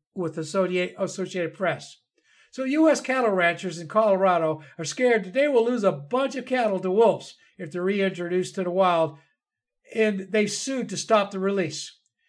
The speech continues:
The bigger issue is why they're so afraid of the big bad wolf. Money, that's why.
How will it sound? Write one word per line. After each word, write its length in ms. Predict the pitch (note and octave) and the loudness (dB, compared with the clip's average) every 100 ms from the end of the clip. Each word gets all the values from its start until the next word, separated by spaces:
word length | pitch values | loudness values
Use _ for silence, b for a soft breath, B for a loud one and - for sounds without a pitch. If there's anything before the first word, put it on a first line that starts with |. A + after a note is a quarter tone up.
| _ _ | _ _
The 100 | D#3+ | 0
bigger 320 | G#3+ A#3 F3 | 2 2 0
issue 340 | F3 - F3+ F3+ | -2 -4 -4 -4
is 140 | D#3+ | -4
why 280 | F3+ G#3+ A3+ | 2 4 4
they're 120 | G#3+ | 2
so 160 | G#3+ A3 | 2 0
afraid 320 | G3+ A#3 A3 | 2 -2 -2
of 60 | |
the 60 | G#3+ | 0
big 220 | G#3 A3 | 2 4
bad 220 | A3 A3 | 6 4
wolf. 340 | G#3+ A3 C#3 - _ _ _ - | 6 4 2 -6 _ _ _ -6
Money, 380 | E3+ C4+ A3 C3 | 0 2 2 0
that's 280 | G3+ A#3 | -2 -2
why. 420 | D#3+ C3+ C3+ C#3 | -4 -2 -2 -4